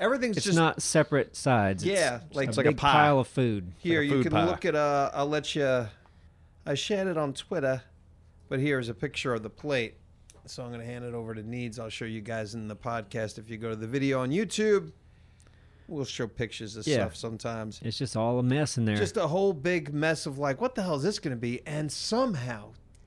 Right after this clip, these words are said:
Speaker 1: damn it, it all worked. It all worked beautifully. And I, and the only thing I would add is French fries, 'cause I went there with my daughter, and she had, she added French fries instead of baked beans.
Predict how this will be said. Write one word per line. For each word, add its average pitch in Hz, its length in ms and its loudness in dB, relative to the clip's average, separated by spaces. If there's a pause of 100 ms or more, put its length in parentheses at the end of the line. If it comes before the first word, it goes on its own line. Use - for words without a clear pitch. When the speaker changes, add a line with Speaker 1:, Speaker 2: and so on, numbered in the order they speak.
(100)
Speaker 1:
damn 294 300 0
it, - 140 -16 (340)
it 185 120 0
all 196 220 2
worked. 170 440 -2 (320)
It 180 100 2
all 214 200 4
worked 196 340 0
beautifully. 185 580 0
And 143 180 0
I, 180 80 2
and 180 120 0
the 180 40 2
only 196 240 2
thing 202 200 -2
I 185 60 2
would 175 140 2
add 180 180 2
is 160 100 -2
French 175 300 -2
fries, 117 240 0
'cause 117 160 -6
I 120 100 0
went 120 220 -4
there 131 100 -2
with 123 140 -4
my 120 120 -4
daughter, 123 380 0
and 107 120 -8
she 135 180 -2
had, 107 280 -4 (760)
she 170 280 -2
added 135 200 -2
French 135 220 -4
fries 135 260 -2
instead 127 260 -4
of 107 80 -6
baked 120 240 -4
beans. 123 380 -8